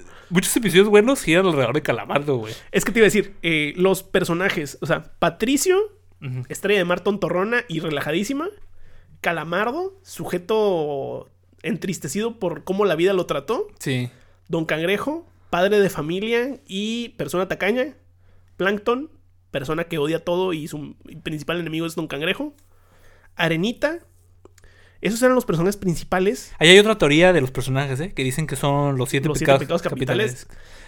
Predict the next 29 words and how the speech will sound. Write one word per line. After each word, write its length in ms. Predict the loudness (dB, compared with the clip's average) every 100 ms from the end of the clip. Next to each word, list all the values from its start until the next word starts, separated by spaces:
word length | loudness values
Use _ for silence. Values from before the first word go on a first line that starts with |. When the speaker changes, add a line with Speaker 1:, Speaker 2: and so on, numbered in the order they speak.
| -2
Speaker 1:
Que 100 | 4
es 60 | 8
Speaker 2:
Pero 60 |
Speaker 1:
la 80 | 8
Speaker 2:
se 80 | 8
sale 180 | 8 8
muy 100 | 8
Speaker 1:
gula, 240 | 8 8
la 100 | 8
Speaker 2:
cabrón. 260 | 8 6 4
Speaker 1:
lujuria. 440 | 4 4 2 0 -4 -8 -12 -12 -2
Speaker 2:
Porque, 920 | 0 2 2 2 2 2 0 -2 -2 0
por 80 |
ejemplo, 220 | 0 2 2
Larry, 480 | 4 2 2 -2 -6
que 160 | -6 -4
es 120 | 0
la, 640 | 0 2 0 -2 -6 -10 -14 -16
como 260 | -12 -10
el, 280 | -10 -12 -14
el, 200 | -14 -14 -14
el 100 | -14
fortachón, 580 | -12 -10 -6 -4 -4 -10 -14
que 180 | -10 -8
es 160 | -8
como 400 | -8 -4 -4 -4
si 100 | -8
fuera 160 | -6 -4
la, 460 | -2 -4 -6 -10